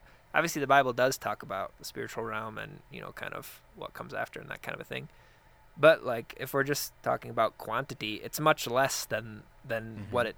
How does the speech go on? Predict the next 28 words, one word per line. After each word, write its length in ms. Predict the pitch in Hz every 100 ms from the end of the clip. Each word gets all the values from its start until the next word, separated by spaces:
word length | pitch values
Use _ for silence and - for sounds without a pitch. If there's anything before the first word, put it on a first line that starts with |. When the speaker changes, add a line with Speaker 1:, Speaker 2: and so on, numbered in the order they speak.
| -
Speaker 1:
wants 240 | 120 113 -
to 120 | 113
say 200 | 120 110
about 260 | 110 101
the 60 | 107
here 280 | - 117 107
and 180 | 104 104
now, 340 | 107 107 107
Speaker 2:
Right. 160 | 107 85
Speaker 1:
how 180 | 107 107
we 120 | 104
treat 260 | - 117 107
our 140 | 101
neighbor, 560 | 104 107 107 98 98 -
you 100 | 135
know 60 | 127
what 80 | 113
I'm 60 |
Speaker 2:
Mm-hmm. 120 | -
Speaker 1:
saying? 220 | 110 104 110
How 220 | 113 110
we 80 | 104
take 200 | 113 -
Speaker 2:
Yeah. 60 |
Speaker 1:
care 180 | 113 110
of 100 | 113
the 100 | 110
poor, 500 | - 110 104 107